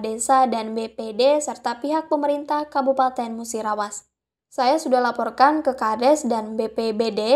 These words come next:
kemudian ke Dinas Sosial dan juga B P B D,"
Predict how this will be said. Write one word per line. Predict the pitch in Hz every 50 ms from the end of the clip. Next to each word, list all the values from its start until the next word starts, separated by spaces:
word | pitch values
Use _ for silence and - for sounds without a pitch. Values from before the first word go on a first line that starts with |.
| 339 349 -
kemudian | - 269 240 233 233 226 214 233 240 254 269 269 269 262
ke | 262 254 247
Dinas | 220 220 226 226 226 226 233 -
Sosial | 233 233 233 - - 262 269 269
dan | 262 254 226 226 220
juga | 233 220 214 247 247 254
B | 247 240 240
P | 240 247 233 220
B | 240 233
D," | 220